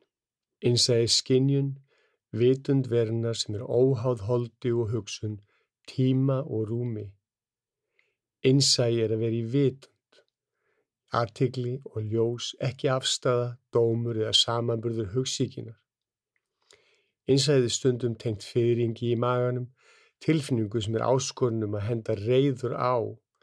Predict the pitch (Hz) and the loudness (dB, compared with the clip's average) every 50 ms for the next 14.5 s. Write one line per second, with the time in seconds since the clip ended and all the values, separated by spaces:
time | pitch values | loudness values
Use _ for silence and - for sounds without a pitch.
0 | _ _ _ _ _ _ _ _ - 113 113 104 117 113 110 123 127 131 131 123 | _ _ _ _ _ _ _ _ -4 -4 -2 0 0 2 4 6 6 6 6 4
1 | 127 123 120 - - 123 117 117 113 117 101 - - 120 101 - - 127 120 120 | 4 2 2 0 0 2 2 2 2 0 -2 -2 -4 -4 -4 -2 0 0 0 0
2 | 120 117 110 127 127 127 - - 117 104 98 - - - _ _ _ _ _ _ | 0 0 0 0 -2 -2 -2 -6 -6 -6 -6 -8 -10 -12 _ _ _ _ _ _
3 | _ _ - - 120 113 92 117 123 - 131 135 135 - - 131 127 117 117 113 | _ _ -2 0 0 0 0 -2 -2 0 0 0 0 -2 -2 -2 -2 0 0 -2
4 | - - - 113 98 120 117 113 110 - 117 107 110 110 113 131 131 135 - - | -4 -4 -4 -2 0 0 0 0 -2 -4 -4 -4 -2 -2 -2 -2 -4 -4 -6 -12
5 | 107 98 101 _ _ _ _ _ _ _ _ _ _ _ _ _ _ _ _ _ | -14 -14 -16 _ _ _ _ _ _ _ _ _ _ _ _ _ _ _ _ _
6 | _ _ _ _ _ _ - 127 117 107 - 120 113 110 107 - - - 135 131 | _ _ _ _ _ _ -2 0 0 2 2 2 2 2 2 0 0 2 2 2
7 | 131 135 - - - 127 123 123 - - - _ _ _ _ _ _ _ _ - | 2 0 -4 -6 -4 -4 -4 -6 -8 -16 -20 _ _ _ _ _ _ _ _ -6
8 | - - 143 151 156 151 139 - 117 110 107 101 107 107 104 117 123 123 131 127 | 0 2 2 4 2 2 0 -2 -4 -4 -2 -2 -4 -2 0 2 2 2 2 0
9 | - - 135 120 117 117 120 117 117 120 120 117 120 117 _ _ _ _ _ _ | 0 0 2 2 2 0 0 -2 -4 -4 -6 -6 -8 -10 _ _ _ _ _ _
10 | _ _ _ _ 139 139 135 - - 131 117 104 101 101 101 - - 110 107 117 | _ _ _ _ 2 2 2 0 -2 -2 -2 -2 -2 -4 -4 -2 -2 0 0 0
11 | 123 - - - 147 117 117 131 120 120 117 - - - - 117 113 117 113 110 | -2 -2 -4 -4 -4 -2 0 0 0 0 0 -4 -8 -8 -4 -4 -2 -2 0 0
12 | 110 110 104 107 104 117 120 120 120 110 104 107 101 _ _ _ _ _ _ _ | 0 -2 -2 -2 -2 -2 -2 -2 -4 -6 -8 -10 -12 _ _ _ _ _ _ _
13 | _ _ _ _ _ _ _ _ _ _ _ _ _ _ _ _ _ - 120 123 | _ _ _ _ _ _ _ _ _ _ _ _ _ _ _ _ _ 0 0 2
14 | 120 - - 123 117 113 110 110 107 107 | 2 2 2 4 2 2 2 2 0 -2